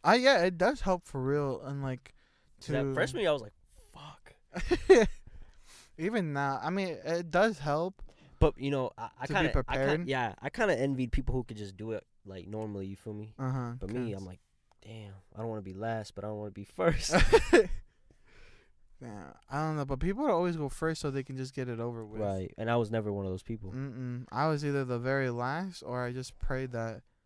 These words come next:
Speaker 2: You were the very last?
Speaker 1: I would be either the very last or the very middle.
Speaker 2: I, I always stayed middle. If I could, I'd stay middle. 'Cause motherfuckers w-, would forget. <laughs>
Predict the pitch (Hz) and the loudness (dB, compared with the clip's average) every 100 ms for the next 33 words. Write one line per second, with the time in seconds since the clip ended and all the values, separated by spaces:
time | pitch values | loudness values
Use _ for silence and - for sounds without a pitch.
0 | - 139 151 170 143 165 120 107 139 240 | 0 6 6 6 2 2 2 0 0 -2
1 | - - 117 139 147 147 139 123 135 139 | -10 -12 -4 -4 -2 -6 -6 -8 -4 -4
2 | 135 127 123 123 131 123 113 123 175 170 | -2 -2 -2 0 0 0 0 -2 -2 -6
3 | - 127 120 123 120 113 113 107 110 - | -6 -4 -4 -4 -2 -2 -6 -8 -14 -16
4 | _ _ _ _ _ - 123 - 120 123 | _ _ _ _ _ 2 2 4 4 6
5 | 127 113 - 107 104 107 101 - - 101 | 6 4 0 -2 0 0 -2 -6 -18 -8
6 | 113 - 147 151 - - - 113 - 117 | -8 -4 -2 -2 -4 -18 -14 -12 -6 -4
7 | 107 110 110 98 - - _ _ _ _ | -2 -4 -6 -10 -18 -20 _ _ _ _
8 | _ 113 113 127 123 120 113 - 110 110 | _ -18 -10 -10 -8 -12 -12 -14 -14 -12
9 | 113 104 113 123 135 - - - | -10 -6 -6 -6 -6 -8 -8 -8